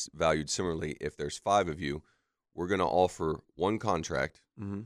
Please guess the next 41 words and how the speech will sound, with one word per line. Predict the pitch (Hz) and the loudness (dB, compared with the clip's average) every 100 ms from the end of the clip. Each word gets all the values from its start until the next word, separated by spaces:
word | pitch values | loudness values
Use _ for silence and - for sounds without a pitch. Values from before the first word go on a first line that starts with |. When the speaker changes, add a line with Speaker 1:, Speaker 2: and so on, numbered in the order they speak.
| 90 | 2
Speaker 1:
Whoever | 92 98 | 2 4
sits | 101 - 107 - | 0 0 0 0
down | 92 87 | 0 0
first, | 87 110 92 78 - _ | 0 0 0 0 -8 _
you're | 76 87 | -2 0
gonna | 90 85 | 2 0
get | 80 80 | 0 -4
the | 78 | -4
deal. | 82 65 52 - | -6 -4 -6 -10
Speaker 2:
Mm-hmm. | 110 85 | -8 -6
Speaker 1:
If | 117 | -6
you | 85 | -4
look | 90 - | -4 -4
around | 85 85 82 | -4 -2 -4
and | 80 | -4
think, | 87 73 | -6 -6
"Five | - - 95 107 | -6 2 4 4
other | 113 | 2
guys | 98 104 98 87 | 4 4 4 2
look | 82 - | -4 -4
exactly | 78 87 82 78 | 0 2 2 0
like | 78 90 - | 2 2 0
me," | 69 | -4
Speaker 2:
Right. | 71 98 104 - _ _ _ _ _ | 2 4 4 -2 _ _ _ _ _
Speaker 1:
I'd | 71 78 | -2 2
like | 80 - | 0 0
to | |
sit | - - | -2 0
Speaker 2:
So | - 220 | 10 10
Speaker 1:
down. | 185 | 10
Speaker 2:
didn't | 262 311 392 | 6 6 6
we | 294 247 | 6 2
go | 143 - 147 180 | 0 8 10 10
through | - 160 170 190 | 6 6 6 8
this | 202 - | 6 6
a | |
couple | 185 180 180 175 | 2 0 2 4
years | 180 190 | 6 6
ago | 196 202 | 4 6
with, | 185 170 | 6 6
like, | 147 135 | 6 6